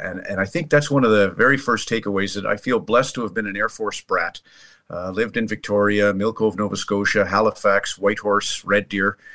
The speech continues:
That's a blessing. So I, I, do, I come at it from, uh,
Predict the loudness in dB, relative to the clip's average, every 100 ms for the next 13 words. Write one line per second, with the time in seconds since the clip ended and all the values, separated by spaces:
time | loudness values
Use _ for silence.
0 | -20 -20 _ _ -14 0 2 2 -4 -8
1 | -10 -10 -14 -8 -2 2 2 0 -6 -4
2 | -4 -4 -4 0 2 0 -6 -4 -2 -2
3 | -2 -4